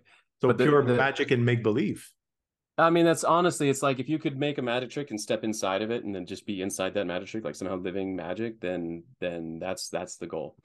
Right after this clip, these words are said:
Speaker 2: Uh, and while V R is the tool we use to create that goal and to get people to that place, it's not necessarily required for it.
Speaker 1: Yeah. So let's talk about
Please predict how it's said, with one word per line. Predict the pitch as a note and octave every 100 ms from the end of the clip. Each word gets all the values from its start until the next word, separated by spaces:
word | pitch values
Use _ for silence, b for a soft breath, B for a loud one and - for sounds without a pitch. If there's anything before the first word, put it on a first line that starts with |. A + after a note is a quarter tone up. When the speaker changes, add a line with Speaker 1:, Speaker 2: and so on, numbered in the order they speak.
| b b b b _
Speaker 2:
Uh, | G#2 F2+ F2 E2
and | - G2
while | F#2+ G2 F#2+
V | A2+
R | G#2
is | G2+
the | A2
tool | - A2
we | G2
use | G2 A2 C3
to | C#3
create | - D#3+ D#3
that | D#3 D#3
goal | - C#3+ E3
and | C#3
to |
get | G2 G#2 -
people | - A2
to | G#2+
that | G2+ F#2
place, | - A2+ B2 B2
it's | F#2 G#2
not | G2 - -
necessarily | - G2 G2 - - A#2 G#2 G2+ G2 F#2 F#2+
required | F#2 D#2 - F#2+ F2+ D#2+ - A2 _ _ _ _
for | - G1+
it. | - - _ _ _ _ _ -
Speaker 1:
Yeah. | G2+ C#2+ _ _ b b b
So | - C3+ C3 C3 - _ _ _ _ _ _ _
let's | D3+ D#3
talk | - F3 F3
about | B2+ A2 G2